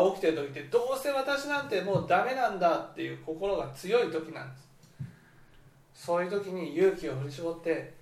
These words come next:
頭を下げて、ね、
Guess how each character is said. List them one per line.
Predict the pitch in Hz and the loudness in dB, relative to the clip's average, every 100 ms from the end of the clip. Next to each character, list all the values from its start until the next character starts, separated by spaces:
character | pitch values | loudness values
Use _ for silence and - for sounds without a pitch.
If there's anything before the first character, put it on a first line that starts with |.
| - _ _ _ _ - | -20 _ _ _ _ -16
頭 | 165 180 175 151 | -4 0 4 2
を | 131 | 2
下 | - 196 | -2 -4
げ | 170 | -4
て、 | 143 190 139 - - - - 160 - | -4 -4 -6 -8 -18 -20 -16 -14 -12
ね、 | 180 202 | -12 -14